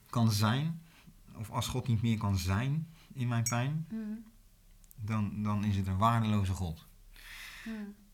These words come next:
Speaker 1: Eh, maar als hij daar kan zijn in mijn pijn, als hij, als,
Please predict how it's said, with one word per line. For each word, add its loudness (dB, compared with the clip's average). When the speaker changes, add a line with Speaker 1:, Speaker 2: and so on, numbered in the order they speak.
Speaker 1:
Eh, 2
maar 6
als 2
hij 2
daar 4
kan 2
zijn 2
in -2
mijn 0
pijn, -2
als -6
hij, -12
als, -6